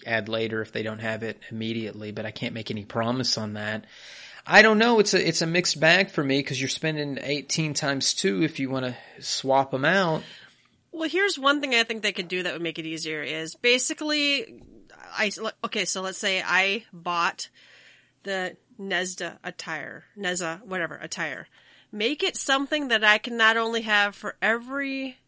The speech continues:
Speaker 2: character on my account, let me also repurchase v-, versions of either sex so I can dress up my squadron members, so I
Speaker 1: Mm-hmm.
Speaker 2: can dye them and sacrifice them to the glamour dresser. There's just,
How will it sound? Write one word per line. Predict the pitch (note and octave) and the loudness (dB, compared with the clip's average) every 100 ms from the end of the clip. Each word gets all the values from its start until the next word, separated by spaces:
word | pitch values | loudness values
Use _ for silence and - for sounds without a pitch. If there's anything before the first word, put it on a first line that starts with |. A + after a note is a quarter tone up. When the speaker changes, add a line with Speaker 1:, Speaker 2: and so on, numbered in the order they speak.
| _ _ _ _ _ _ _ - | _ _ _ _ _ _ _ -16
Speaker 2:
character | - A#3+ A#3 - A3+ A3 | -6 -2 -2 -2 0 2
on | F3+ F#3 F#3+ - - _ | 4 2 0 -6 -16 _
my | G3 G3 | -8 -4
account, | F#3+ - B3 G#3+ F#3+ G3+ - - - - - - | -4 -4 -2 -2 -2 -6 -12 -16 -20 -20 -14 0
let | A3+ C#4 | 2 4
me | C#4+ | 2
also | B3+ D4 - C4+ C4 G#3 - | 2 2 0 0 -2 -6 -18
repurchase | G3+ F#3+ A#3+ C4 - B3 B3 - A#3+ - | -12 -6 -4 -6 -2 0 0 0 -4 -4
v-, | F#3+ F#3+ - - - - F3 | -8 -14 -20 -20 -20 -20 -18
versions | G3 A3+ B3+ A#3+ B3 G#3 | -4 -2 0 -2 -4 -4
of | G3+ | -6
either | A#3 A#3 A3 | -2 0 2
sex | - A#3 A#3 - | 2 2 0 0
so | - | -2
I | A3 | -2
can | G3 | -4
dress | F3+ G3 F#3+ | -4 -2 -2
up | A#3 G3+ | -4 -6
my | B3 | -6
squadron | - C#4+ D4 C#4+ C4+ G#3+ | -6 -2 -2 0 -4 -4
members, | F3+ E3+ A2 C3 | -4 -4 -6 -2
so | A#2 F#3 | 0 0
I | F3+ | 0
Speaker 1:
Mm-hmm. | |
Speaker 2:
can | G#3 F#3+ F3+ - - - - - F3 | -2 -6 -6 -10 -20 -20 -20 -18 -4
dye | E3+ F#3 | 0 2
them | G3+ A#3 | 2 0
and | A#3 | 0
sacrifice | - A3 G#3 B3 - A#3 - | 0 0 0 -4 -2 -2 -2
them | B3 A#3+ | -4 -4
to | - A#3+ | -6 -6
the | A3+ | -6
glamour | G3+ G#3+ B3 B3+ | -4 -2 0 -2
dresser. | G#3 F3+ E3+ - D#3+ | -4 -4 -4 -4 -6
There's | F3+ F#3+ | -4 -4
just, | - C4+ - | -2 -2 -2